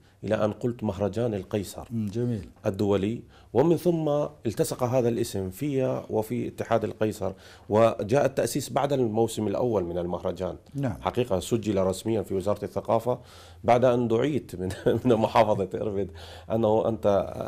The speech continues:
Speaker 1: عملت مهرجانا وبحضور عربي، أين تسجيلك؟ أين توثيقه؟" ولم أكن أعرف حقيقة أن هناك يجب أن يوثق ويجب أن يسجل،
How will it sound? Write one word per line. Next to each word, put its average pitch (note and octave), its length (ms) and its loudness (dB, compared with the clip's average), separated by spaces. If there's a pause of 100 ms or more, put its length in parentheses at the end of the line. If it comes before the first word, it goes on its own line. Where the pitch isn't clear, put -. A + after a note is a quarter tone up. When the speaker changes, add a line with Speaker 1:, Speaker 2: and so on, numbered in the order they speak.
(220)
Speaker 1:
عملت C3 400 2
مهرجانا A2 880 4 (220)
وبحضور G#2+ 760 6
عربي، G2 560 2 (400)
أين C3+ 260 6
تسجيلك؟ A2 520 2
أين A#2 140 4
توثيقه؟" A#2 300 2
ولم E3 340 6
أكن C3+ 400 0
أعرف A#2+ 440 0 (220)
حقيقة G#2+ 520 -2
أن G2+ 120 -2
هناك G2 460 0
يجب F#2+ 260 -2
أن F#2+ 220 -4 (300)
يوثق C3 800 2
ويجب F#2+ 300 -2
أن F#2+ 120 -4
يسجل، B2+ 580 -2